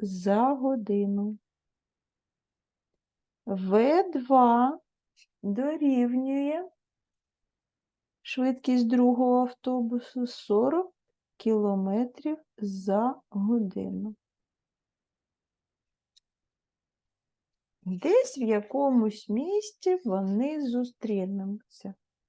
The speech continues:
Ну, дивлячись на те, що швидкість першого більша, то він встигне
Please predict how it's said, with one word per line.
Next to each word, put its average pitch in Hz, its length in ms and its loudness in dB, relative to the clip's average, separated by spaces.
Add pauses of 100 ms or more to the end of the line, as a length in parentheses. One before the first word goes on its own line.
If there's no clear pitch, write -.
(480)
Ну, 427 220 -6 (400)
дивлячись 226 680 2
на 226 160 2
те, 233 220 0
що 220 180 -4
швидкість 226 680 -2
першого 226 600 -2 (1160)
більша, 294 600 2
то 370 300 -6 (460)
він 294 440 0
встигне 277 760 -2